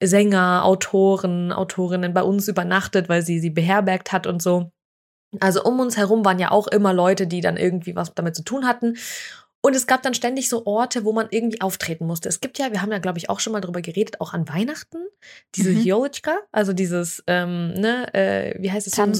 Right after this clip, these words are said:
Speaker 2: Tannenbäumchen?
Speaker 1: Weihnachtsevent, wo, wo auch man als Kind was sagen oder auftreten muss und dafür kriegt man dann so sein Geschenk.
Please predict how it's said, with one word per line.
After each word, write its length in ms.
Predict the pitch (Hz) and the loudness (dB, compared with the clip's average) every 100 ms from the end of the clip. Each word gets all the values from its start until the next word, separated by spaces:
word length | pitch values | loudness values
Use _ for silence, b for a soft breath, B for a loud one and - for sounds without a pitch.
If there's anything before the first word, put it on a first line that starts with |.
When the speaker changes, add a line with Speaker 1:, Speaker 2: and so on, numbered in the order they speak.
| 190 | 2
Speaker 2:
Tannenbäumchen? 200 | 190 226 | 2 2
Speaker 1:
Weihnachtsevent, 920 | 302 - - - 208 196 196 196 185 B B B | 0 -4 -6 -2 0 2 2 0 -4 B B B
wo, 460 | 190 208 208 202 185 | 4 8 8 6 2
wo 120 | 202 | 2
auch 280 | 226 226 - - | 2 0 -8 -6
man 160 | 214 208 | -2 2
als 240 | 202 - | 2 2
Kind 260 | - 240 226 | 0 0 0
was 240 | 190 - - | -4 -6 -4
sagen 440 | 202 214 233 262 262 | 2 4 4 2 0
oder 220 | 202 - | 0 2
auftreten 460 | 254 - 269 269 | 0 0 -4 -2
muss 160 | 254 240 | -4 -2
und 60 | 208 | 0
dafür 200 | 202 208 | 0 -2
kriegt 260 | - 208 | -4 -4
man 140 | 208 190 | -4 -4
dann 120 | 180 | -6
so 100 | 175 | -6
sein 180 | 170 165 | -6 -6
Geschenk. 480 | 160 - 190 339 | -8 -8 -8 -10